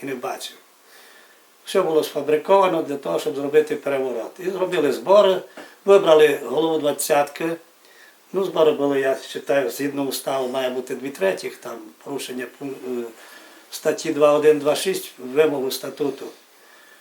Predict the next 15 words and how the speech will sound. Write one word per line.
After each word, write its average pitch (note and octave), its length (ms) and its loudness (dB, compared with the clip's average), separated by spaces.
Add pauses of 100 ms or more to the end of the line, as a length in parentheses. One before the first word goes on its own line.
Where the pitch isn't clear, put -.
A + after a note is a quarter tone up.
(200)
де - 80 -4
сказано, C#3+ 480 2
що C#3+ 120 -10 (1040)
більшість, D#3 460 -2 (120)
е, - 20 -4 (180)
дві C#3+ 140 -8
третіх E3+ 420 -6
мало E3 260 -4
бути D#3+ 380 -10
присутніх, E3 560 -8
а D#3 60 -8
там D#3 240 -6
чоловік E3 360 -4
сімдесят, D3+ 540 -6
вісімдесят E3 580 -6